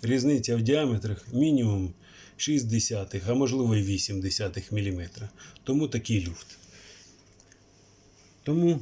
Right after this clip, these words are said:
я б і ре-, рекомендував використовувати свердло не тринадцять з половиною, а тринадцять. Для чого? Коли ви висверлите і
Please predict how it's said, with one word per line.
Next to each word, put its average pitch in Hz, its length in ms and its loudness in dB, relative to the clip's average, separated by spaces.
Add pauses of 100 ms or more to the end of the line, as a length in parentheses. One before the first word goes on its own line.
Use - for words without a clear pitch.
(100)
я 127 220 2
б 123 180 -4
і 135 100 0
ре-, 127 300 2
рекомендував 123 1000 4
використовувати 117 920 2
свердло 120 540 2
не 107 120 2
тринадцять 120 540 2
з - 60 -10
половиною, 92 560 -2 (280)
а 120 100 0
тринадцять. 120 720 0 (440)
Для 123 180 4
чого? 90 420 -2 (320)
Коли 147 260 6
ви 143 200 6
висверлите 98 920 2 (400)
і 127 380 0